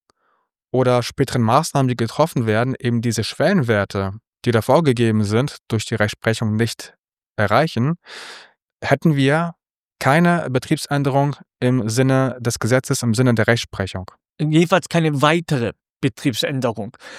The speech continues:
Speaker 2: So, und jetzt kommen wir zu meiner ursprünglichen Frage wieder zurück. Das heißt, wenn wir keine, äh, neue Betriebsänderung haben, ist die Frage, kann der Betriebsrat trotzdem mitbestimmen?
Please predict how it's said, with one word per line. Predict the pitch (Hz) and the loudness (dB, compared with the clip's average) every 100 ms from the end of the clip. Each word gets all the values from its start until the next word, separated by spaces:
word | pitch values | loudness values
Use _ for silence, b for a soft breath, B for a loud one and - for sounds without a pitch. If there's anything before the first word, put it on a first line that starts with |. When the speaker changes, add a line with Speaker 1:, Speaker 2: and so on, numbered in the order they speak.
| B - | B 0
Speaker 2:
So, | 202 180 - | 2 2 0
und | 156 | 0
jetzt | 226 - | 0 2
kommen | 233 226 | 0 0
wir | 208 | -2
zu | 214 | 0
meiner | 190 196 | 0 0
ursprünglichen | 233 220 - 262 226 220 | 0 -2 -2 -2 -4 -6
Frage | 190 - 185 175 170 | -6 -2 -2 -2 -4
wieder | 175 175 - | -2 -4 -4
zurück. | 165 247 - | -4 -4 -2
Das | 175 151 | -4 -4
heißt, | 165 180 - | -4 -6 -2
wenn | 170 165 | -2 0
wir | 160 - | 0 0
keine, | 190 240 233 143 - B B _ | 0 0 2 2 0 B B _
äh, | 156 139 151 | -2 -2 -2
neue | 170 151 262 226 | 2 4 4 4
Betriebsänderung | 143 - 170 - 170 156 151 143 135 | 0 0 -4 0 2 2 0 -2 0
haben, | 160 196 180 B | 0 0 -4 B
ist | - - | -8 -2
die | 175 | -2
Frage, | - 170 165 160 | 2 2 2 -2
kann | - 156 151 | 0 0 2
der | 156 | 2
Betriebsrat | 143 139 165 - 147 - | 0 -4 -6 0 0 2
trotzdem | - 139 139 | -2 -2 0
mitbestimmen? | 131 - 139 - - | 0 -2 -8 -8 -10